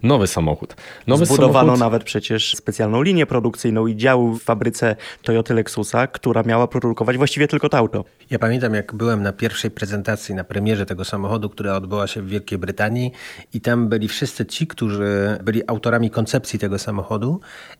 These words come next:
Speaker 3: i powiem ci, że to było coś absolutnie niesamowitego, bo dopiero w to uświadamiało, czym jest ten samochód. Bo o ile ja sobie myślałem, że jest to faktycznie jakieś, nazwijmy to, japońskie Ferrari, no bo tak można było sobie przedstawiać Lexusa L F A,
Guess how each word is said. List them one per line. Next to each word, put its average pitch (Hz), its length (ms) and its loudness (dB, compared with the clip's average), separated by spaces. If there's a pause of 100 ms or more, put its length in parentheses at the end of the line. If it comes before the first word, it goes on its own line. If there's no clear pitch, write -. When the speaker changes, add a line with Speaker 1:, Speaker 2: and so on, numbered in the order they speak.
Speaker 3:
i 123 480 2
powiem 135 300 0
ci, 127 460 -2
że 117 300 0
to 123 200 -2
było 120 140 0
coś - 180 -6
absolutnie 123 420 -2
niesamowitego, 117 680 0
bo 110 100 0
dopiero 120 380 -2
w - 100 -8 (180)
to 143 380 2
uświadamiało, 127 880 2
czym 156 280 -2
jest 151 320 0
ten 156 160 2 (120)
samochód. - 580 0 (360)
Bo 127 260 0
o 143 140 2
ile 135 200 2
ja 143 120 2
sobie 131 240 -2
myślałem, 123 560 0
że 113 100 0
jest 113 200 -4
to 113 120 0
faktycznie 120 600 -2
jakieś, 117 420 -2
nazwijmy 117 540 0
to, 113 100 0
japońskie 113 500 0
Ferrari, 107 600 2
no 127 100 2
bo 107 100 -2
tak - 240 -2 (100)
można 107 320 0
było 104 160 0
sobie 104 220 -2
przedstawiać 104 560 -4
Lexusa 107 400 -4
L 113 200 0
F 95 160 -2
A, 104 240 -4